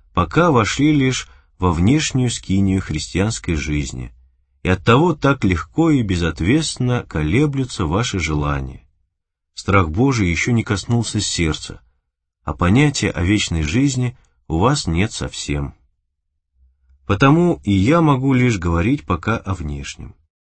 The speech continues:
Не знаю, чем закончился у вас суд. Знаю одно, что вы не должны были соглашаться на развод.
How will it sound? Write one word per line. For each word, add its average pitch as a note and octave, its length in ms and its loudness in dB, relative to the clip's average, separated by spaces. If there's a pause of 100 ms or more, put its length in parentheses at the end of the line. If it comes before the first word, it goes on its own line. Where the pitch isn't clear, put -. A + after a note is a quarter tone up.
(440)
Не A2 180 6
знаю, A2 480 4 (400)
чем D#3 280 4
закончился A#2 680 0
у D#2+ 80 2
вас F#2+ 260 2
суд. - 520 -2 (680)
Знаю A#2+ 460 2
одно, D#2+ 440 -2 (480)
что - 280 0
вы D3 220 4
не C3 140 4
должны F#2 500 2
были C3+ 240 -2
соглашаться F2 800 -4
на E2 180 0
развод. D2 640 -4